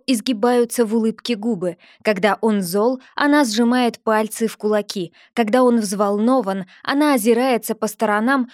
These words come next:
в поисках источника волнения. Когда он возбуждён, она сжимает крепче бёдра и молится, чтобы это поскорее закончилось. Когда ему страшно, на неё нападает навязчивая паранойя.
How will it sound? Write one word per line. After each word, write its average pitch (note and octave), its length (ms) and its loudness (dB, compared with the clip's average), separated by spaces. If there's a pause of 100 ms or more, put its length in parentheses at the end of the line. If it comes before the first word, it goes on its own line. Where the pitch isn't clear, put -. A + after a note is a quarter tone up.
в - 140 -20
поисках D4 500 0
источника A#3+ 680 0
волнения. F3+ 680 -4 (220)
Когда G#3+ 260 2
он G#3 160 -2
возбуждён, G3+ 680 -2 (140)
она D4+ 260 2
сжимает B3 500 0
крепче A#3+ 400 0
бёдра G3+ 520 0
и C4 140 2
молится, A#3+ 640 0 (160)
чтобы A3 320 0
это A#3 200 0
поскорее G#3 480 -2
закончилось. F#3+ 800 -6 (240)
Когда C4+ 260 2
ему B3 220 2
страшно, A3 640 -4 (180)
на A#3+ 60 0
неё B3+ 320 4
нападает A#3+ 640 0
навязчивая G#3+ 760 0
паранойя. G3 640 -6